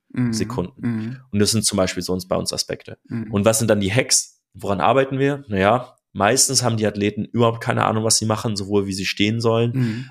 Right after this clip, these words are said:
Speaker 2: wie auch wie sie,
Speaker 1: Mhm.
Speaker 2: wo überhaupt welcher Fuß hinkommt. Und, ähm, ich nehme da immer so ein bisschen, ich hab's auch im Vortrag, glaub ich, hab ich's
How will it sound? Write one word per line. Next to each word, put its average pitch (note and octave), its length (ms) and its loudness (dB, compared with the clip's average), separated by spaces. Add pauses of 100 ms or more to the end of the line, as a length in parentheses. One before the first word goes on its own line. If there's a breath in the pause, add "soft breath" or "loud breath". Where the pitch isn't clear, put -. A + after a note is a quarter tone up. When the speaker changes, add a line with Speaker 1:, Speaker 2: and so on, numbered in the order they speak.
Speaker 2:
wie F#2+ 140 -4
auch F#2+ 160 -2
wie G#2 80 -4
sie, G#2 420 2
Speaker 1:
Mhm. A#2 280 -6 (260)
Speaker 2:
wo B2+ 160 4
überhaupt A2+ 420 4
welcher G#2+ 220 4
Fuß - 300 0
hinkommt. C3+ 540 -2 (560 loud breath)
Und, G#2+ 440 2
ähm, G#2+ 320 4
ich G2 120 -4
nehme B2 220 4
da A#2 80 6
immer A#2 180 2
so A2 100 2
ein G#2+ 40 0
bisschen, G#2+ 240 2
ich - 100 -2
hab's - 140 0
auch G#2 100 0
im F#2+ 100 -2
Vortrag, A2 380 -2
glaub G2 200 0
ich, - 160 -4
hab G2 60 0
ich's - 160 -2